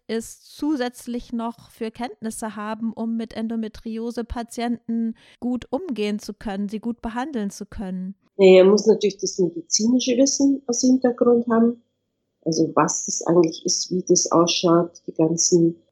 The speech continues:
Speaker 2: Gefahren auch, die drohen. Also wie zum Beispiel eben, dass eine Niere stumm werden kann, weil die, die Endometriose die, den Harnleiter einengt oder ja auch Knoten am Darm, die zu Darmblutungen führen.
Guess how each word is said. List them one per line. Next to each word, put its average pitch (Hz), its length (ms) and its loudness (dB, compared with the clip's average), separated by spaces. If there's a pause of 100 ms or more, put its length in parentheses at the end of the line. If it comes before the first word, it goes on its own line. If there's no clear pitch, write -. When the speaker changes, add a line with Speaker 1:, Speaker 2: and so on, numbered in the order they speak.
Speaker 2:
Gefahren 185 580 6
auch, - 360 2
die - 240 -2
drohen. - 300 -2
Also 147 300 0
wie 170 120 -2
zum 156 220 0
Beispiel 156 560 2
eben, 156 260 6
dass 151 240 2
eine 160 80 6
Niere 180 380 6
stumm 196 380 2
werden 165 380 4
kann, 165 240 2 (500)
weil 156 500 6
die, 151 480 8 (340)
die - 120 -4
Endometriose 160 1000 4
die, 156 380 4 (540)
den 156 200 6
Harnleiter 160 880 2 (240)
einengt 170 880 4 (120)
oder 156 1000 6 (160)
ja 131 320 2
auch - 120 -6 (180)
Knoten 175 480 6
am 160 300 2
Darm, 170 500 2
die 165 220 -6
zu - 180 -6
Darmblutungen 170 920 2
führen. 165 420 4